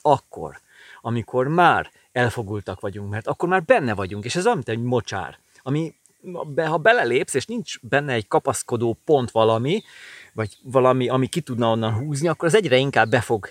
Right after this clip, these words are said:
szippantani magába. És ez a veszélyes. Ez egy nagyon veszélyes pozíció, mert amikor állást foglalok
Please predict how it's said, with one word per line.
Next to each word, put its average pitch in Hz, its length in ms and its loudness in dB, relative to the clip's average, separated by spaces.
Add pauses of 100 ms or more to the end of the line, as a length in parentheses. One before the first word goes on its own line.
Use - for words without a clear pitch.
(140)
szippantani 107 920 -4
magába. 95 540 -4 (240)
És - 200 -6
ez 208 160 4
a 131 80 6
veszélyes. 107 720 -2 (460)
Ez 123 100 -4
egy 139 60 4
nagyon 220 240 2
veszélyes 131 400 0
pozíció, 104 600 -6
mert 127 340 -4
amikor 135 500 0 (380)
állást 185 540 2
foglalok 104 640 -4